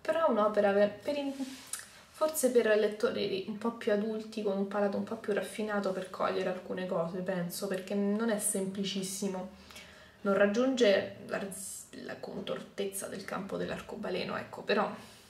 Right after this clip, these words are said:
non è neanche proprio immediatamente fruibile. È un titolo che mi sento di consigliare. Poi un altro titolo della Ronin di cui è uscito il primo numero, di cui sono contentissima,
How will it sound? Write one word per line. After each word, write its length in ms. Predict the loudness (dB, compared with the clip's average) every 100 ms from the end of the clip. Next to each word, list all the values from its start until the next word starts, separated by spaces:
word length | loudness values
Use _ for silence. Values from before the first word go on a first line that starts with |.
| -20 -20 -20 -20 -20 -8
non 140 | 0 2
è 80 |
neanche 360 | 2 0 0 0
proprio 400 | 6 6 8 2
immediatamente 680 | 4 4 6 4 4 0 -2
fruibile. 680 | -2 -2 -2 -2 -2 -2 -4 -10 -8
È 60 |
un 140 | -6 -4
titolo 380 | -4 0 2 2
che 200 | 2 0
mi 100 | -2
sento 420 | 0 0 -2 -2
di 260 | -6 -10 -12
consigliare. 1080 | -2 -2 0 -2 0 -2 -2 -2 -2 -4 -12 0
Poi 260 | 2 4
un 80 | 2
altro 280 | 0 0 -2
titolo 260 | 0 4
della 220 | 4 4 4
Ronin 440 | 4 2 2 2
di 100 | 0
cui 100 | 0
è 40 | 0
uscito 300 | 0 0 0
il 60 |
primo 300 | 0 -2 0
numero, 300 | 0 0 0
di 140 | 0 -2
cui 120 | -2
sono 320 | -4 -8 -8
contentissima, 1080 | 0 2 2 0 -2 -4 -4 -2 -2 0 -2